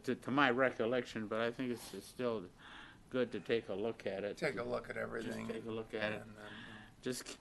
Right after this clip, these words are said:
Speaker 1: keep in mind that these, the open space properties, even though they might be small, they were bought with the idea to maintain the natural, uh, review and the, the natural character of the island. And perhaps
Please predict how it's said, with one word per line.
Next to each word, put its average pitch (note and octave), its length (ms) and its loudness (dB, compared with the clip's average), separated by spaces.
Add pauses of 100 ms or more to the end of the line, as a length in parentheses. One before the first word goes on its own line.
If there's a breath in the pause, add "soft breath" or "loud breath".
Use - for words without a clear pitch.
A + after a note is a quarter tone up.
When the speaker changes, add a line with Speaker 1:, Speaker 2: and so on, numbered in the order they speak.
Speaker 1:
keep E3 260 4
in B2+ 120 4
mind C#3 440 8
that A#2+ 200 6 (120)
these, A#2+ 400 4 (140)
the G#2 240 0
open C3 240 4
space - 560 0 (640 loud breath)
properties, B2+ 520 8
even A2+ 280 4
though A2 100 4
they G#2+ 100 2
might A2 220 0
be G#2+ 120 0
small, A#2 500 6
they G#2 160 4
were G#2 140 4
bought A2 480 6 (460 loud breath)
with G#2 180 -2
the G#2 100 4
idea G#2 480 4
to - 140 -8
maintain G#2 640 0
the F#2+ 100 -2
natural, G2+ 680 0 (840 loud breath)
uh, F2+ 500 4
review A2+ 640 4
and G#2 120 2
the, G#2 100 -2
the G#2 160 0
natural C3 380 8
character C3+ 520 10
of G2+ 120 8
the G#2 120 4
island. B2 460 10 (800 loud breath)
And B2 180 2
perhaps D#3 600 12